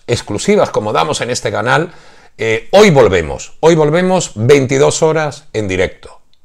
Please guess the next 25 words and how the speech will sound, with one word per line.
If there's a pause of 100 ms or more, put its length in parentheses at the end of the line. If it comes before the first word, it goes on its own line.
(500)
Hoy
sábado,
veintidós
horas. (280)
Pero
antes
de
nada,
os
recomiendo
y
os
recuerdo
que
os
podéis
suscribir. (380)
Es
totalmente
gratuito.
Le
dais
a
la
pestaña